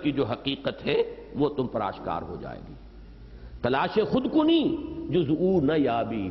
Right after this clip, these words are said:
اپنی حقیقت کو تلاش کرو گے تو اللہ کو پالو گے۔ اب یہ بالکل وہی مفہوم ہے کہ من عرف نفسہ فقد عرف ربہ، اور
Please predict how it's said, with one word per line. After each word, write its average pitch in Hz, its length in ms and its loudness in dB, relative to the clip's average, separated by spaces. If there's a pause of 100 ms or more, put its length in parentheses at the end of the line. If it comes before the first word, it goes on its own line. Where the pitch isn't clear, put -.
(380)
اپنی 330 260 4
حقیقت 294 500 2
کو 277 80 6
تلاش 240 420 2
کرو 233 260 4
گے 269 140 4 (220)
تو 127 80 0
اللہ 120 340 0
کو 98 160 -6
پالو - 240 -10 (100)
گے۔ - 80 -16 (640)
اب 135 200 0
یہ 185 60 4 (120)
بالکل 240 340 4
وہی 202 200 6
مفہوم 160 460 2
ہے 127 140 4 (420)
کہ 160 100 4
من 165 220 2 (120)
عرف 185 300 2 (100)
نفسہ 156 320 2 (180)
فقد 131 280 0
عرف 123 240 0 (100)
ربہ، 135 260 0 (640)
اور 226 180 2